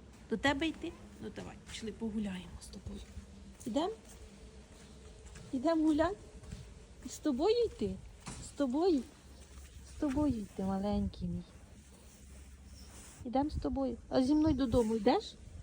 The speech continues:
Ми тебе помиємо. Ідеш?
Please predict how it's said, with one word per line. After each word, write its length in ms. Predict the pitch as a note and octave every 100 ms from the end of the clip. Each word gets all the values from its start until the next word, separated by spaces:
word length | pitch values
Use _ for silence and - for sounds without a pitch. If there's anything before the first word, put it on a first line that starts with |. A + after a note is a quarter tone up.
| - - - - - -
Ми 80 | B4
тебе 260 | F4 A3+
помиємо. 1040 | G#3+ G3+ G3+ C4 G#4 A4 A4 G#4 F#4+ F#4 E4 - - - - - - - - - - -
Ідеш? 320 | A#3+ F#4+ -